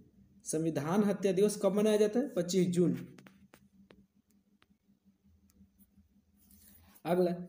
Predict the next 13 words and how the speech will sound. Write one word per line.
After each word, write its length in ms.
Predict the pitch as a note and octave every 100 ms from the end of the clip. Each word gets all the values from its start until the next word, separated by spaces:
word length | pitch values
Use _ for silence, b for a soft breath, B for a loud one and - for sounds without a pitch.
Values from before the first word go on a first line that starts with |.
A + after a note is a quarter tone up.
| - -
सीआईएसएफ़ 960 | - G#3 A#3 C4 C4 G#3 G3+ C4 B3+
और 200 | A#3 G#3
बीएसएफ़ 540 | E3+ F#3 A#3 A#3+ C4 A#3+
द्वारा 320 | E3 D#3 F#3+ F#3+ -
पूर्व 240 | A3+ C4+ C4+ G#3
अग्निवीरों 600 | G3+ G#3+ G#3 F#3+ G3+ A#3
के 160 | A#3
लिए 140 | F3+ G3
कांस्टेबल 720 | F#3+ G#3 F#3 F#3 G3 F#3+ A#3+
की 100 | A#3
कितनी 420 | F#3+ G3 F#3+ B3 B3
प्रतिशत 500 | - F#3+ F3+ F3 -
नौकरियां 460 | G3 F#3 F3+ F#3